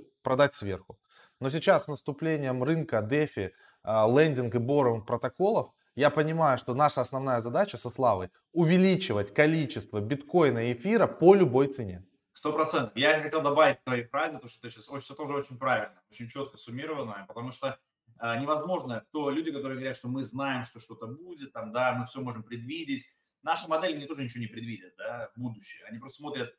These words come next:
Speaker 2: реал-тайм данные и исторические данные, пытаются что-то спрогнозировать, да. И нам даже не надо угадывать рынок. Это market neutral стратегии. Мы работаем в market neutral. Мы не ставим деньги на то, что биток взлетит. И покупать,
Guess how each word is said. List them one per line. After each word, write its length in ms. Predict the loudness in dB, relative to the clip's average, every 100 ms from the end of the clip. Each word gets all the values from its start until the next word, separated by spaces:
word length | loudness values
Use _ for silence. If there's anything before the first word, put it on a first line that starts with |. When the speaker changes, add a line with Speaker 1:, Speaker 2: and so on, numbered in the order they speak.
| _ _
Speaker 2:
реал-тайм 500 | -4 -2 -2 -4 -2
данные 440 | -2 -2 -4 -8 -6
и 60 |
исторические 540 | -6 -6 -6 -8 -14 -18
данные, 260 | -18 -18
пытаются 360 | -14 -6 -6 -6
что-то 200 | -14 -16
спрогнозировать, 600 | -20 -14 -12 -10 -12 -16 -16
да. 260 | -14 -14 _
И 80 | -10
нам 140 | -6
даже 140 | -6 -4
не 60 |
надо 180 | -2 -2
угадывать 380 | -2 -2 -2 -4
рынок. 260 | -4 -6 -8
Это 160 | -14 -2
market 380 | 0 0 -2 -8
neutral 300 | -8 -8 -10
стратегии. 540 | -10 -8 -8 -10 -14
Мы 80 | -12
работаем 380 | -10 -10 -12 -10
в 80 | -6
market 240 | -6 -8 -12
neutral. 240 | -14 _
Мы 140 | -12 -10
не 80 |
ставим 340 | -4 -2 -2 -4 _ _ _
деньги 220 | -4 -4
на 100 | -4
то, 100 | -8
что 140 | -12 -16
биток 260 | -12 -10 -10
взлетит. 360 | -12 -12 -16 _ _ _ _ _ _ _ _
И 80 | -12
покупать, 600 | -8 -8 -2 -2 -2